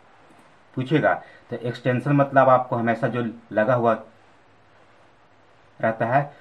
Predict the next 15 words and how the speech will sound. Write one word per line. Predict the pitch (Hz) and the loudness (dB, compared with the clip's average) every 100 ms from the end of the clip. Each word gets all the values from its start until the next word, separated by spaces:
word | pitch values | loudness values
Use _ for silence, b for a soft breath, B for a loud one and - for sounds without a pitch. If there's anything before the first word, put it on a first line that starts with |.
| B | B
वो | 113 | -12
क्या | - 135 | 2 4
लगा | 139 135 | 8 6
हुआ | 123 117 | 4 0
रह-, | 101 104 110 - | 2 0 -2 -4
रहता | 113 104 95 | -2 -2 -6
है, | 90 - - b b - | -10 -10 -20 b b -6
डॉट | 123 123 120 | 4 4 4
बी | - 120 127 | -4 -4 -2
एम | 113 101 | -4 -4
पी, | - 87 78 _ _ 90 | -8 -12 -14 _ _ -6
डॉट | 110 110 - | 0 0 0
बी | 87 113 107 | -4 -4 -2
एम | 101 | -8
पी। | - 85 | -10 -16